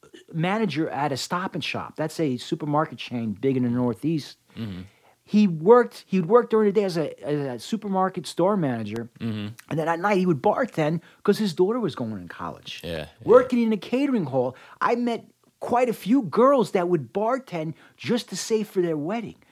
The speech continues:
Speaker 1: 'cause they didn't come for money.
Speaker 2: Mm-hmm.
Speaker 1: I knew a beautician that would cut hair,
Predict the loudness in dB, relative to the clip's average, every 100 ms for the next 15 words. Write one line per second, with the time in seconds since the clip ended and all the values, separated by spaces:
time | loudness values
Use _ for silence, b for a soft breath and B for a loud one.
0 | b -2 6 6 6 0 -6 -8 -8 -8
1 | -8 -14 _ -18 -16 -16 -18 -20 -18 -14
2 | 0 2 4 4 4 4 2 0 -4 -4
3 | -2 -6 -8 -12 _ _ _ _ _ -2
4 | 0 0 0 2 2 2 -2 -2 -4 -8